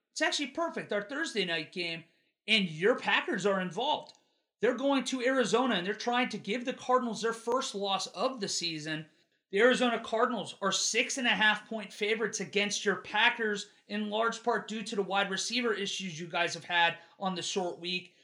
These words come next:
Davante Adams and Allen Lazard are getting the week off for injury. So we are going to see a kind of different look Packers team, at least on the offensive side of the ball.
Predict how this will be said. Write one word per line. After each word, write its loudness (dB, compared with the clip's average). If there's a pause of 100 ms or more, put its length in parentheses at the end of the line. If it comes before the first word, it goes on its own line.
(180)
Davante 0
Adams 6
and -2
Allen -2
Lazard 0 (220)
are 2
getting 4
the 0
week -6
off -4
for -10
injury. 0 (200)
So 6
we 0 (100)
are 4
going 0
to -6
see -2 (340)
a -4
kind 2
of 0
different -2
look 2
Packers 2
team, 0
at -2
least -4
on -2
the -8
offensive -4
side -2
of -6
the -2
ball. 4